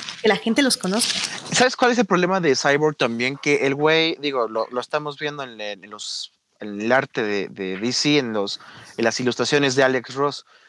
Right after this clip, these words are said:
Speaker 2: Cyborg nunca había sido miembro de la Liga de la Justicia hasta hace cinco años que, que lo metieron porque agarró popularidad gracias a los Teen Titans. Entonces, tú le preguntas, igual, me pasó mucho en la oficina, en otras revistas,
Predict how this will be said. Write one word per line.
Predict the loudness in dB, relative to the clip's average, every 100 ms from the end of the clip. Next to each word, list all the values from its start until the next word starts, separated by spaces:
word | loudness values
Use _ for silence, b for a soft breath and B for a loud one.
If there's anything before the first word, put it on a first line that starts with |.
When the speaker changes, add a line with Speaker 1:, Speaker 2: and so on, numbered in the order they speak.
| b
Speaker 2:
Cyborg | -2 0 2 0 -2
nunca | -8 -8 -8 -6 -6
había | -4 -6
sido | -6 -6
miembro | -4 -6 -6
de | -4
la | -4
Liga | -4 -6
de |
la | -6
Justicia | -10 -16 -14 -8 -6
hasta | -6 -6 -8
hace | -8
cinco | -10 -8 -8 0 0
años | 0 -8
que, | -8 -8 -8 -10 b b b b
que | -2
lo | 0
metieron | 0 0 2 2 0
porque | -2 -8 -4 -2 -2 -2
agarró | -2 -2 -2
popularidad | -6 -2 0 2 0 0
gracias | -2 -2
a | -6
los | -6 -8
Teen | -6
Titans. | -2 -2 -2 -12 -14 -20 b b b b
Entonces, | -4 0 2
tú | 4
le | 2
preguntas, | 4 4 2 0 0
igual, | 2 2 2
me | 0
pasó | -2 -2 -4
mucho | -4 -4 -2
en |
la | -2
oficina, | -4 -6 -4 0 2
en | 0 -2
otras | -6 -2 2 2 2 -2
revistas, | -6 -4 -6 -10 -18 -20